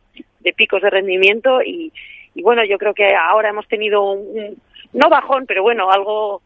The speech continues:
que, que puede pasar, que al final cuando te enfrentas a, a gente tan buena, pues,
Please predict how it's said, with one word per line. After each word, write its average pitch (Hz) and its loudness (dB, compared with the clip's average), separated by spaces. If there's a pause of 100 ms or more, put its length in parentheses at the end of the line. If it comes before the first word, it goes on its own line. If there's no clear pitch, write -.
(600)
que, 180 -4
que - -10
puede 202 0
pasar, 233 -4
que 196 -8
al 170 -8
final 180 -2
cuando 180 2
te 175 0
enfrentas 175 -2
a, 180 2
a 170 -2
gente 185 -2
tan 185 2
buena, 190 0
pues, 175 -2